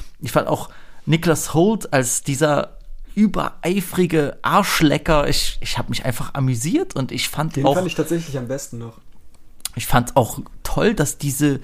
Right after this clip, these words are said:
Speaker 1: Figuren auch solche Karikaturen waren. Ich fand das in Ordnung. Und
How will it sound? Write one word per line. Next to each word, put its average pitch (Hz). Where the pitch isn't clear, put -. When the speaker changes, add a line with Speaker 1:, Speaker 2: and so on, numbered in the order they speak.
Speaker 1:
Figuren 147
auch 131
solche 156
Karikaturen 151
waren. 117
Ich -
fand 180
das 190
in 151
Ordnung. 165
Und 127